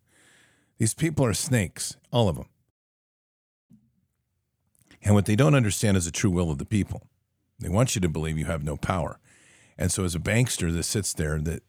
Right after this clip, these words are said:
literally wants you to hear his concessionary speech, his conciliatory move to trying to essentially soft pedal the damage and destruction that's been done in this nation, he understands very much what's at stake for, as a, from a point of view of the, what lines his pockets.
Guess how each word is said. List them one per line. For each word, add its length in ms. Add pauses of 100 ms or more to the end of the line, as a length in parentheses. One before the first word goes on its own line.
literally 340
wants 360
you 80
to 160
hear 320
his 300 (180)
concessionary 800
speech, 500 (420)
his 180
conciliatory 760
move 380
to 100
trying 240
to 240 (560)
essentially 480
soft 420
pedal 240
the 100
damage 420
and 80
destruction 460
that's 120
been 220
done 180
in 80
this 160
nation, 380 (540)
he 180
understands 440
very 180
much 240
what's 160
at 60
stake 400
for, 80
as 120
a, 100
from 260
a 40
point 280
of 80
view 100
of 120
the, 80
what 200
lines 380
his 160
pockets. 600